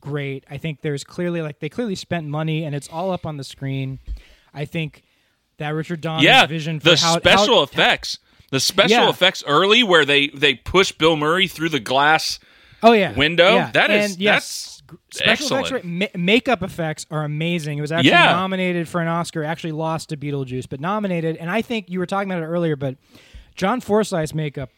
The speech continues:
Speaker 1: his old boss, is,
Speaker 2: Yeah.
Speaker 1: I think, maybe the greatest, like, depiction of an undead person I've ever seen
Speaker 2: Yes.
Speaker 1: in a movie. Like, honestly,
Speaker 2: Yes.
Speaker 1: that makeup is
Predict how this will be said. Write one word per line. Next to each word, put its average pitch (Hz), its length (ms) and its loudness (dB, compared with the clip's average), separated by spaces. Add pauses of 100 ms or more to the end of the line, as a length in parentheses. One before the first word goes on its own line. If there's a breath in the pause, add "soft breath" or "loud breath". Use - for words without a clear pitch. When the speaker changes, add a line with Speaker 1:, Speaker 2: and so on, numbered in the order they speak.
Speaker 1:
his 160 200 -8
old 170 300 0
boss, 160 440 -4 (520)
is, 127 80 2
Speaker 2:
Yeah. 113 160 6
Speaker 1:
I 196 140 2
think, 269 200 -6
maybe 214 720 0 (280)
the 165 120 -4
greatest, 175 760 -2 (160)
like, 151 400 -6 (140)
depiction 180 640 -4
of 156 560 -4
an 160 160 -10
undead 170 500 -4
person 208 460 -4
I've 156 160 -6
ever 147 220 -4
seen 151 200 -4
Speaker 2:
Yes. 120 220 4
Speaker 1:
in 147 60 0
a - 20 4
movie. 160 240 2
Like, 165 160 -6
honestly, 196 300 2
Speaker 2:
Yes. - 80 -10
Speaker 1:
that 233 180 2
makeup 202 420 -2
is 156 140 -10